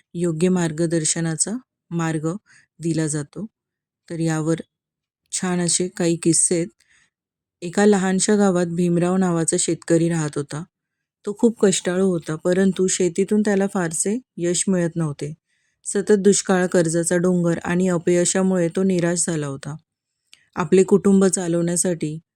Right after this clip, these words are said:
तो देवाच्या कृपेची प्रार्थना करत असे. एका संध्याकाळी भीमराव गावातील दत्त मंदिरात गेला.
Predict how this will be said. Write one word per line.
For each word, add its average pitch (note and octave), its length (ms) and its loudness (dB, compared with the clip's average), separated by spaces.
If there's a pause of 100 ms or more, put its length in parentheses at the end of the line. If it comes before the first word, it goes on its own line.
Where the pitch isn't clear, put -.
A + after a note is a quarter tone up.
(180)
तो G3 80 0
देवाच्या G3 440 4
कृपेची G#3 440 4
प्रार्थना F3 520 -2
करत D3+ 320 -4
असे. C#3+ 280 -4 (600)
एका F3 280 0
संध्याकाळी E3+ 760 0 (180)
भीमराव F3 480 0
गावातील E3 460 0
दत्त E3 260 -2
मंदिरात E3 480 2 (100)
गेला. D3 240 -6